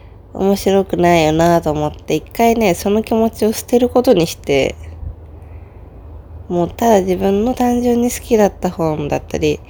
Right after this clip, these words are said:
好きであろう本だったり、もう読む時も、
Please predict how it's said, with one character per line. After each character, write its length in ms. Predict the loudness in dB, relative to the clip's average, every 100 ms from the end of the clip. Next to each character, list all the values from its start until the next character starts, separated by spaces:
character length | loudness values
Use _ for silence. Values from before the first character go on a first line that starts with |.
| -18 -18 -18 -12
好 200 | -8 2
き 160 | 4
で 100 | 4
あ 140 | 4 4
ろ 180 | 2
う 40 | 0
本 260 | -2 -2
だ 80 | -4
っ 40 | -4
た 100 | -6
り、 240 | -4 -4 -4 -8 -6 0 2 2 0 -2 -2 -6 -8 -20 -20 -20 -20 -20 -20 -20 -20 -20 -20 -18 -8
も 320 | -2 -2 -2
う 20 |
読 180 | 0 2
む 120 | 2
時 240 | 0 -6 -2
も、 300 | 0 0